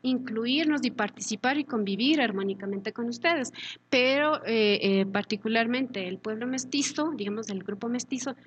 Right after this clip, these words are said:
no ha hecho ese esfuerzo. Ustedes no hablan quichua, por ejemplo, ¿no? Entonces, eh, yo pienso, y nosotros pensamos al interior de apa, que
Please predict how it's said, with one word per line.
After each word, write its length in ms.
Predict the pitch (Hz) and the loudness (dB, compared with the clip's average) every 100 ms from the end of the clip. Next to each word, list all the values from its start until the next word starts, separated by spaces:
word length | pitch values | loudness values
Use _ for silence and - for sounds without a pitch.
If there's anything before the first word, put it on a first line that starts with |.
| - | -10
no 160 | 226 233 | -2 0
ha 80 | |
hecho 180 | 233 233 | 0 -2
ese 160 | 220 202 | -4 -6
esfuerzo. 400 | - 196 180 190 | -6 -8 -8 -12
Ustedes 360 | - 226 262 | -10 -6 -2
no 100 | 254 | 2
hablan 220 | 240 240 233 | 4 4 2
quichua, 340 | 247 240 196 | 0 0 -2
por 160 | - 175 | -8 -10
ejemplo, 400 | 214 - - 170 | -6 -8 -8 -6
¿no? 180 | 208 - - - - - | -6 -8 -14 -12 -12 -2
Entonces, 640 | 220 208 254 - 311 - - - - - - | -2 2 2 4 4 2 -4 -16 -20 -12 -2
eh, 260 | 233 226 - 196 | 2 2 0 -8
yo 140 | 262 285 | -6 -4
pienso, 640 | 277 285 277 - 208 226 | -4 -4 -4 -6 -6 -2
y 160 | 220 202 | 0 0
nosotros 460 | 202 214 202 247 | 0 -2 -6 -6
pensamos 440 | 262 240 254 254 247 | -4 -2 0 -2 -2
al 120 | 214 | -4
interior 480 | 208 233 247 247 247 | -4 -4 -4 -2 -2
de 120 | 254 | -2
apa, 280 | 220 - 220 | -2 -2 -6
que 480 | - 247 240 240 | -6 -4 -2 -2